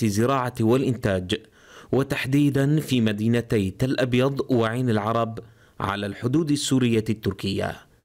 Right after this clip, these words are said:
لأهداف عدة، من بينها تصديره إلى مناطق سيطرة ميليشيا أسد الطائفية والميليشيات الإيرانية غرب دير الزور، حيث تنشط ظاهرة تعاطي المخدرات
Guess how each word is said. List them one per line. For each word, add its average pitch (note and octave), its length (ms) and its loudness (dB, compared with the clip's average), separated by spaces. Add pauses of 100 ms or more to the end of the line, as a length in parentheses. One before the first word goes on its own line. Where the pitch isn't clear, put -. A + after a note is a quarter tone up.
(160)
لأهداف E3 560 0
عدة، C3+ 520 0
من A#2 200 0
بينها A#2 420 2
تصديره C3+ 840 0
إلى B2 260 2
مناطق C3 540 0
سيطرة A#2+ 600 -2
ميليشيا A#2+ 540 0
أسد A#2+ 280 -2
الطائفية G#2+ 840 -4 (400)
والميليشيات A2 760 0
الإيرانية B2 840 2 (300)
غرب A#2 380 0
دير G#2+ 260 2
الزور، G2 500 -4 (420)
حيث A#2 300 -4
تنشط C#3+ 500 0
ظاهرة B2 600 0
تعاطي A#2+ 400 -2
المخدرات B2 880 2